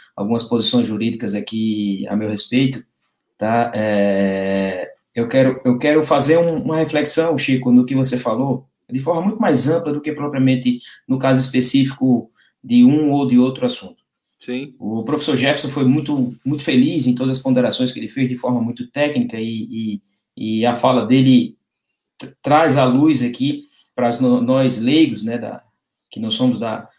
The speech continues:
Speaker 1: da seara técnica, a gente começa a compreender melhor os perigos,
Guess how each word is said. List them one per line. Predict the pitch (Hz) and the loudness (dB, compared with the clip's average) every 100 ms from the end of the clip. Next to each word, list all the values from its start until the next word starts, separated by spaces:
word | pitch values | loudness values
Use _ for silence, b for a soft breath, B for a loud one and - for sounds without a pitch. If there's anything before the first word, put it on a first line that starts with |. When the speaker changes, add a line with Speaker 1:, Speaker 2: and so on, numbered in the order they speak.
| b - | b -10
Speaker 1:
da | 110 | -6
seara | - 117 113 110 | -2 -2 0 -2
técnica, | - 127 123 120 107 98 B B - | 0 0 0 -2 -4 -12 B B -12
a | |
gente | 120 127 | -6 -4
começa | 127 143 143 | -2 -2 -2
a | 139 | -4
compreender | 135 135 131 135 | -4 0 2 4
melhor | 135 113 120 131 131 - _ _ _ _ _ _ _ _ _ | 4 2 4 2 2 -8 _ _ _ _ _ _ _ _ _
os | 131 135 139 | -2 0 -2
perigos, | 165 165 147 185 127 - - | -2 0 0 -2 -4 -6 -10